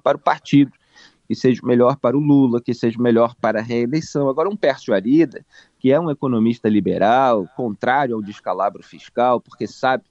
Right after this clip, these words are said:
que gera turbulências econômicas, que derruba emprego e renda, faz o dólar subir, a inflação aumentar, que prejudica, inclusive, principalmente, os mais pobres,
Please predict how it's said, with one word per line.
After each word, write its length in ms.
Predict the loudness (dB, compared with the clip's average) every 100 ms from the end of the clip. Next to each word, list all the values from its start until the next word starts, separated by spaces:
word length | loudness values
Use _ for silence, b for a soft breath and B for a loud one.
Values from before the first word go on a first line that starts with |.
| _ b _ _
que 120 | -6
gera 320 | 0 0 0
turbulências 640 | -4 -6 -4 -6 -6 -6 -6
econômicas, 840 | -6 -2 2 2 2 0 -2 -6
que 120 | -4
derruba 360 | -2 0 2 2
emprego 360 | 0 0 0
e 40 | 0
renda, 540 | 0 2 2 0 -2 B B B
faz 220 | _ -2 0
o 40 |
dólar 300 | 0 0 -2
subir, 400 | -4 -4 0 0
a 40 |
inflação 360 | 0 -2 -4 -2
aumentar, 560 | 0 0 0 0 2 0
que 140 | -6
prejudica, 600 | -4 -4 -4 -8 -6 -6 -4
inclusive, 760 | -6 -2 -2 -2 0 0 0 0
principalmente, 800 | 0 0 -4 -4 -2 -2 -8 -2
os 200 | 0 0
mais 260 | -2 -4
pobres, 760 | -4 2 2 2 -4 -10 -20 -20